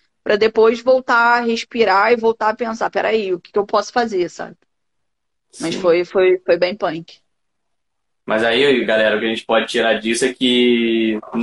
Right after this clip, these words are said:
Speaker 2: quando tudo parece perdido, né, a gente ainda tem uma rede de amigos, uma, uma network que pode nos ajudar
Speaker 1: Ai.
Speaker 2: e a gente tem <laughs> a, a,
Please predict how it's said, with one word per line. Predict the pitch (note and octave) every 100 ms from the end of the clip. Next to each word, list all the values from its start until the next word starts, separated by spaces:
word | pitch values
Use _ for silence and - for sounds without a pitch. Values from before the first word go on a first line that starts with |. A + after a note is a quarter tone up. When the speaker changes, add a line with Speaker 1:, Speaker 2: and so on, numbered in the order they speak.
| A2+ _ - - _ _ -
Speaker 2:
quando | B2+ B2+
tudo | C3+
parece | - C3+ B2 B2
perdido, | C#3+ C3+ A#2+ A2 A#2+ C3+ C3+
né, | C3 C3
a | A2+
gente | A#2+ A#2
ainda | A#2 A#2
tem | A#2 A#2 C3+ B2+
uma | A2+
rede | A2 A2 G#2
de |
amigos, | G#2 G#2 A2 A2+ G#2+
uma, | G#2 G#2 G2+ G2 - _ _ -
uma | G2+ G2+
network | A2+ A#2 A2 A2+ A2+
que | G#2
pode | A2+ A#2+ B2
nos | A#2 A2+
ajudar | G#2+ G#2 A#2+ C#3 E3+ F3+
Speaker 1:
Ai. | F#3 F3
Speaker 2:
e | C3 C#3 E3+ - _
a | - C#3
gente | C3+ D3+
tem | - D3+ E3+ -
<laughs> | G#3 - - _ - -
a, | B2+ B2+ B2 A#2 A2+ A2+ A2 A2 G#2+
a, | -